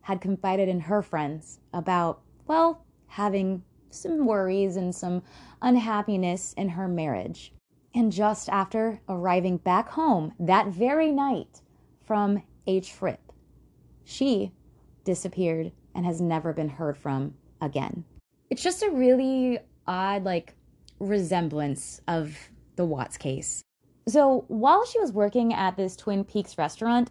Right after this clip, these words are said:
Tom became a regular there and they struck up a relationship. I know this case takes place in Texas, but Alexis actually grew up in Pennsylvania. Her parents still live there today.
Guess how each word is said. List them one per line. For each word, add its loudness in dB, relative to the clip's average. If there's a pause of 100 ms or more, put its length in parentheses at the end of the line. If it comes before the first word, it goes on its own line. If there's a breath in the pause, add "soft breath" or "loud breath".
(100)
Tom 2
became 4
a 0
regular 0
there 2
and 0 (160)
they 4
struck -2
up 0
a 0
relationship. -4 (560)
I 4
know 6
this 0
case 0
takes -6
place -2
in -4
Texas, -8 (240 soft breath)
but 2
Alexis 4
actually -2
grew -2
up 2
in 0
Pennsylvania. -4 (300)
Her 2
parents 2
still -2
live 2
there 2
today. -4